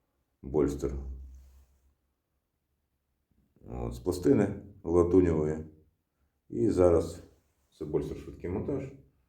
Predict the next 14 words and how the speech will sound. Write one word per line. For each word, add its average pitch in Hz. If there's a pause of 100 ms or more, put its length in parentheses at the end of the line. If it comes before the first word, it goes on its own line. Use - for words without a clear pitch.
(720)
І 92
зараз 87
буду 82
надавати 80 (1040)
форму, 95
бо 73
це -
болгаркою 73
зрізав. 90 (840)
Треба 71
надати 76
форму, 90
потім, 76
е, 71